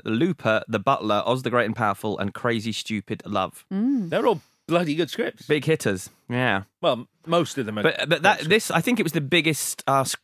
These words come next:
Speaker 1: script sale that year.
Speaker 2: Yeah.
Speaker 1: It was a hu-, I mean, three million was a lot because the s-,
Speaker 2: Yep.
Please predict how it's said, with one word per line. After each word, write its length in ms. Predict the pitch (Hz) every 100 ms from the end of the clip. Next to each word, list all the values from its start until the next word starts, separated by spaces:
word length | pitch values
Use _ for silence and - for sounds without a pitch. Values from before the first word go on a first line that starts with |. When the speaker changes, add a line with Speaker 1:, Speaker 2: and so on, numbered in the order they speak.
| _ -
Speaker 1:
script 400 | - - 175 -
sale 240 | - 117 120
that 160 | 117
year. 220 | 131 131 185
Speaker 2:
Yeah. 220 | 175 156 - -
Speaker 1:
It 120 | 139
was 140 | 143
a 40 | 127
hu-, 260 | - -
I 60 | 151
mean, 200 | 156 156
three 260 | - 190 190
million 220 | 190 143
was 120 | 120
a 40 | 147
lot 200 | 160 107
because 240 | - 120
the 60 | 127
s-, 60 | 196
Speaker 2:
Yep. 160 | 165